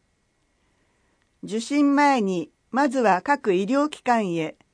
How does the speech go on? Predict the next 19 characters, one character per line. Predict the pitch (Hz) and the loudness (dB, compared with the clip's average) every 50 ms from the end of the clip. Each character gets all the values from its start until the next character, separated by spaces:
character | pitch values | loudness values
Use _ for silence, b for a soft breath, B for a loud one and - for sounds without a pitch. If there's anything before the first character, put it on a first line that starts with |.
| _ _ | _ _
電 | - 208 220 240 254 | -2 2 2 2 2
話 | 262 269 247 | 2 2 2
で | 254 240 | 2 0
ご | 185 196 - | 0 0 -2
相 | - 247 240 240 233 | 2 4 4 4 4
談 | 233 214 214 202 202 | 2 0 -2 -2 -4
く | - 208 | -6 -6
だ | 190 190 226 | -6 -6 -6
さ | - - 202 156 | -8 -10 -10 -10
い。 | 156 - - _ _ _ _ _ _ _ _ _ _ _ _ _ _ _ _ _ _ _ _ _ _ _ _ _ _ _ _ _ _ _ _ _ _ _ _ _ _ _ _ _ _ _ _ _ _ _ _ _ _ _ _ _ _ _ _ _ _ _ _ _ _ _ | -12 -12 -16 _ _ _ _ _ _ _ _ _ _ _ _ _ _ _ _ _ _ _ _ _ _ _ _ _ _ _ _ _ _ _ _ _ _ _ _ _ _ _ _ _ _ _ _ _ _ _ _ _ _ _ _ _ _ _ _ _ _ _ _ _ _ _
江 | - 226 226 | -6 -2 0
戸 | 294 294 269 | 2 2 2
川 | 269 277 269 262 262 302 | 2 2 2 2 0 0
区 | 302 - - 180 175 175 170 | -2 -6 -6 -4 -4 -4 -4
歯 | 170 - - | -6 -8 -4
科 | - 269 262 | -2 0 0
医 | 254 262 | 0 0
師 | 269 - - - | -4 -6 -10 -10
会、 | - 202 180 165 156 147 - | -8 -6 -4 -4 -4 -6 -10